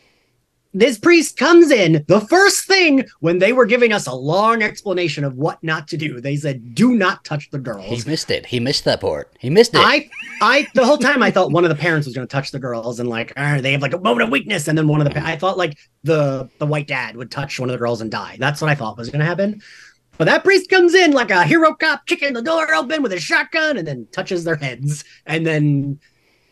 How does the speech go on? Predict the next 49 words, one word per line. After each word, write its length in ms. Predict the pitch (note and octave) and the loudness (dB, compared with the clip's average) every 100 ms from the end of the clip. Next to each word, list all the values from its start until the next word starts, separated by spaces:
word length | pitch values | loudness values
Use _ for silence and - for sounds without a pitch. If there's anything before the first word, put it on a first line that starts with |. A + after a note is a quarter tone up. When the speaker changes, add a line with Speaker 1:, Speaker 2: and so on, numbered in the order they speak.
| _ - | _ -10
Speaker 1:
it 160 | B3 A3+ | -8 -4
was 180 | A3+ | -4
so 220 | - A#3+ G3 | -2 -2 0
dumb, 500 | D#3 D#3 C3+ B2+ C#3 | -2 -2 -2 -6 -4
right? 300 | E3 F3 E3+ | -2 0 -2
Speaker 2:
It 80 | |
was 160 | G2+ - | -4 -6
Speaker 1:
It 80 | F#2 | -8
was 100 | E3+ | -6
Speaker 2:
stupid. 60 | E3 | -6
Speaker 1:
like 140 | D#3+ | -6
Speaker 2:
It 40 | A2 | -6
was 120 | G#2+ | -8
stupid. 280 | - F#2 E2 | -6 -6 -4
And 100 | G2 | -4
you 80 | C3+ | -2
know 100 | F3 | 0
what 100 | G#3+ | 0
is 120 | A2+ | -2
crazy 480 | - F2 C#2+ D#2 D2+ | -6 -8 -8 -8 -8
about 200 | D2+ D#2+ | -6 -6
an 120 | D#2+ - | -6 -10
exorcism 560 | A2+ - G2 G#2 F#2+ E2+ | -12 -12 -12 -10 -10 -10
movie 420 | D#2 D2 C2+ E2+ - - - - - | -10 -12 -14 -16 -20 -20 -20 -20 -16
that 220 | F2 F2 | -6 -6
is 140 | F2 | -6
focusing 540 | - G#2+ G#2 A2 G#2+ G2 | -6 -6 -6 -6 -6 -6
on, 280 | F2 F2 E2+ | -6 -8 -8
'cause, 180 | G2+ | -8
like, 160 | G#2+ A2 | -8 -8
a 60 | A#2+ | -8
huge 280 | F3+ E3+ - | -8 -8 -6
draw 260 | G2 F2 | -4 -4
to 100 | D#2+ | -6
these 180 | D#2+ D2+ | -12 -12
movies, 360 | D#2+ D2 C#2+ - | -12 -14 -16 -12
right, 320 | D2+ D2+ - | -8 -8 -10
is, 160 | E2+ | -14
like, 140 | D#2 D2+ | -14 -12
what 140 | G2 | -10
they 100 | F2 | -10
wanna 260 | F2 F2+ E2+ _ | -8 -10 -12 _
promote 560 | - F2 E2 E2+ E2 E2 | -14 -10 -6 -6 -6 -10
and 100 | E2+ | -14
all 140 | E2 E2+ | -12 -12
of 80 | |
that 260 | E2 E2 D#2+ | -10 -10 -10
is 200 | F#2 - | -14 -14
the 100 | _ | _